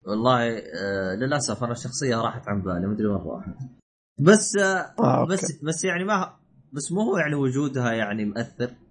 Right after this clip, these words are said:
Speaker 1: يعني عادي، يعني سواء موجودة أو لا عادي، ما هي فارقة. لكن في شخصيات يعني لها بصمتها لدرجة أنها أو تفتقده، فهمت علي؟
Speaker 2: أي بالضبط. لكن شوف، في شخصيات ثانية اللي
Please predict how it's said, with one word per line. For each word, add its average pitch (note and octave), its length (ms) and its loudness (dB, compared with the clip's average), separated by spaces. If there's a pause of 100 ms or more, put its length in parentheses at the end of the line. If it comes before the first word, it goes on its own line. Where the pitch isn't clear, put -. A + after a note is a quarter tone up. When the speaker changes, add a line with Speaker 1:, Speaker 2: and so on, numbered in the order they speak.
(240)
Speaker 1:
يعني G#2 220 -2
عادي، G#2+ 360 0
يعني - 340 -18
سواء G#2 280 -4
موجودة G2 420 -4
أو F2 120 -4
لا G2+ 260 -2 (120)
عادي، F#2 340 -4 (120)
ما G2 140 -2
هي F#2+ 60 -6
فارقة. - 440 -6 (540)
لكن A#2 220 2
في G3+ 180 4
شخصيات D#3+ 640 0
يعني B2+ 320 -4
لها C#3+ 200 2
بصمتها C#3 420 -6
لدرجة B2+ 340 -6
أنها A2 360 0
أو B2 160 -2 (100)
تفتقده، E2+ 540 -2
فهمت F#2+ 220 -6
علي؟ G#2+ 320 -4 (500)
Speaker 2:
أي B2+ 200 2
بالضبط. A#2 360 -4 (800)
لكن D3+ 220 6
شوف، G#3+ 240 6
في A3+ 100 6
شخصيات F#3+ 560 6
ثانية E3 240 6
اللي A#2+ 380 0